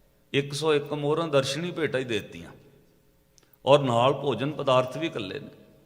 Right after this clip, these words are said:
ਸ਼੍ਰੀ ਗੁਰੂ ਨਾਨਕ ਸਾਹਿਬ ਮਹਾਰਾਜ ਦੇ ਚਰਨਾਂ ਵਿੱਚ ਨੌਕਰ ਅਧਰਕੇ ਨੇ ਮੱਥਾ ਟੇਕਿਆ। ਪਾਤਸ਼ਾਹ ਨੇ ਬਖਸ਼ਿਸ਼ਾਂ ਕੀਤੀਆਂ, ਭੋਜਨ ਛਕ ਕੇ ਹਟੇ। ਇੰਨੇ ਨੂੰ ਸਾਲਸਰਾਏ ਜ਼ੌਹਰੀ ਪਹੁੰਚ ਗਏ। ਉਹਨੇ ਮਹਾਰਾਜ ਦੇ ਚਰਨਾਂ 'ਚ ਨਮਸਕਾਰ ਕੀਤੀ,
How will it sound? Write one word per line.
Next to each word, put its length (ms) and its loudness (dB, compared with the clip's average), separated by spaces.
ਸ਼੍ਰੀ 260 0
ਗੁਰੂ 240 -2
ਨਾਨਕ 340 0
ਸਾਹਿਬ 240 -4
ਮਹਾਰਾਜ 420 -2
ਦੇ 100 -6
ਚਰਨਾਂ 440 -4
ਵਿੱਚ 220 -8
ਨੌਕਰ 440 -2
ਅਧਰਕੇ 400 -4
ਨੇ 100 -6
ਮੱਥਾ 320 -2
ਟੇਕਿਆ। 500 -8
ਪਾਤਸ਼ਾਹ 480 -2
ਨੇ 60 -6
ਬਖਸ਼ਿਸ਼ਾਂ 520 -4
ਕੀਤੀਆਂ, 500 -8
ਭੋਜਨ 400 -4
ਛਕ 280 -4
ਕੇ 120 -2
ਹਟੇ। 340 -2
ਇੰਨੇ 220 -6
ਨੂੰ 120 -8
ਸਾਲਸਰਾਏ 580 -4
ਜ਼ੌਹਰੀ 260 -4
ਪਹੁੰਚ 340 -10
ਗਏ। 120 -18
ਉਹਨੇ 200 6
ਮਹਾਰਾਜ 400 2
ਦੇ 100 -2
ਚਰਨਾਂ 420 -2
'ਚ 80 -6
ਨਮਸਕਾਰ 600 -2
ਕੀਤੀ, 580 -6